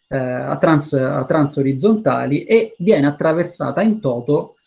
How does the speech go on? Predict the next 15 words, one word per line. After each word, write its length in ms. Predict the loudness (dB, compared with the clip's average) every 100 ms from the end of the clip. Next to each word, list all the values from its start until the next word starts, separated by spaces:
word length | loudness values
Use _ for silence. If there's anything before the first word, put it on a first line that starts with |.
| _ _ 0
da, 1160 | 4 4 2 -4 -4 -2 -2 -4 -4 -6 -8
eh, 80 | -4
i 200 | -2 -2
se-, 120 | -4
i 400 | -6 -4 -4 -2
Global 320 | 2 4 4 4
Navigation 580 | 4 4 2 2 -2
Satellite 460 | -2 -2 0 0 -2
System, 460 | -4 -8 -2 0 0
e 200 | 0 -2
su 220 | -2 -4
questo 300 | -2 -2 0
aspetto 680 | -2 0 -2 -2 -4 -4 -2
i 320 | -2 -2 -4
colleghi 600 | -4 -2 0 0 0 -2